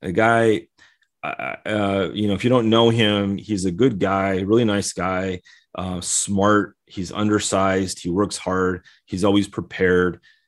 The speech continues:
uh, very professional. And, you know, I think the word gritty would apply to him. However, he fumbled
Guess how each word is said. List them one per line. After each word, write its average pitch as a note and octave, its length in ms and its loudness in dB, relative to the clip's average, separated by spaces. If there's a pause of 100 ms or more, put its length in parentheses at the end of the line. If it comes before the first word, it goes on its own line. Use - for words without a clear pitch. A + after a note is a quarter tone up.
(160)
uh, F2+ 180 -4
very G2+ 300 4
professional. F#2 920 -4 (560)
And, B2 440 2
you B2 140 2
know, A#2+ 120 6
I A#2+ 60 4
think C3 340 0
the B2+ 240 2
word A#2 340 -2 (100)
gritty A#2 200 4
would G#2+ 380 0
apply C3 260 0
to B2 80 0
him. F2 280 -6
However, G#2+ 600 0
he A2 140 -6
fumbled A#2 640 2